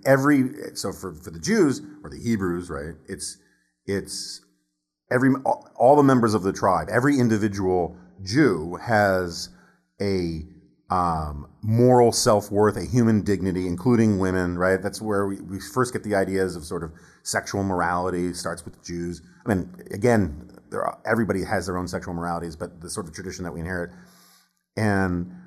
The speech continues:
then comes Christianity, which basically takes s-,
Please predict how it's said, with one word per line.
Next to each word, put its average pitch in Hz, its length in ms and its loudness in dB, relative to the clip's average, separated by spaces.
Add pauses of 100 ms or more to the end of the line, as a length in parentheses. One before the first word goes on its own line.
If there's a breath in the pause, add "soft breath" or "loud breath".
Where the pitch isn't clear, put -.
(680 loud breath)
then 107 220 -2
comes 104 240 -2
Christianity, 135 640 0
which 98 180 -6
basically 165 340 -4
takes 143 540 -8
s-, - 240 -10